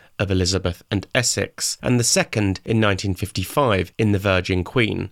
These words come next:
although this latter film is on YouTube in its entirety, so I plan to watch it very, very soon.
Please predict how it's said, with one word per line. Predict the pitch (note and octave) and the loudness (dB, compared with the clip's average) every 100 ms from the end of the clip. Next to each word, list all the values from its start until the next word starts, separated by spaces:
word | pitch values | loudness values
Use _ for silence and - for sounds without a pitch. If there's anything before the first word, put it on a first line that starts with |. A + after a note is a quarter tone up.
| _ | _
although | - A2+ G#2 G#2 | 0 2 2 2
this | G#2 A#2+ | 0 0
latter | A#2+ - G#2+ | -2 -2 -4
film | A#2 F#2+ G#2 | 0 0 0
is | A#2 G2 | 0 0
on | F#2+ G#2 | 0 2
YouTube | D3 B2 G#2 F2+ - | 0 0 0 0 0
in | G2 | -2
its | - - | 0 -2
entirety, | F#2+ - A2+ F#2+ - - G#2 - | -2 0 0 0 -4 -6 -6 -4
so | A2+ | -2
I | |
plan | G2 A2 G2+ | 0 -2 -2
to | F#2 | 0
watch | F#2 - - | -2 -2 -6
it | G#2+ | -6
very, | - F#2 E2 | 0 0 0
very | E2+ E2 | -2 -2
soon. | - D3+ A2 F2+ | 0 2 2 -2